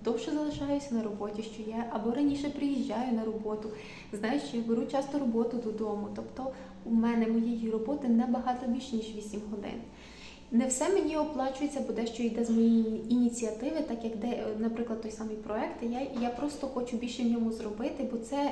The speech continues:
мій спосіб до розвитку. Це в моїх інтересах. Я розвиваюся як, е,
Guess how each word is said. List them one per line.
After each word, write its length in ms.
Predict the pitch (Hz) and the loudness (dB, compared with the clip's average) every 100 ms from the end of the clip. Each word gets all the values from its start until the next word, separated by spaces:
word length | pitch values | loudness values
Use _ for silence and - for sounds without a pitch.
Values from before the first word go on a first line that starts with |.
| - - | -2 2
мій 240 | 233 277 | 4 4
спосіб 480 | 294 - 277 - 233 | 2 -2 -4 -2 -2
до 180 | 247 - | 0 2
розвитку. 520 | 294 220 202 - - - - - - | 2 0 -4 -8 -12 -14 -16 -20 -4
Це 120 | 294 | 0
в 80 | 359 | 4
моїх 300 | 370 359 359 | 4 4 2
інтересах. 560 | 294 311 302 262 - 202 - | -2 0 0 0 -4 -8 -4
Я 120 | 247 | -4
розвиваюся 800 | 269 240 226 226 262 285 269 262 | -2 -2 -2 0 0 -2 -2 -2
як, 400 | 233 226 247 - - - - - | -2 0 -2 -4 -12 -16 -12 -2
е, 240 | 226 226 | 2 4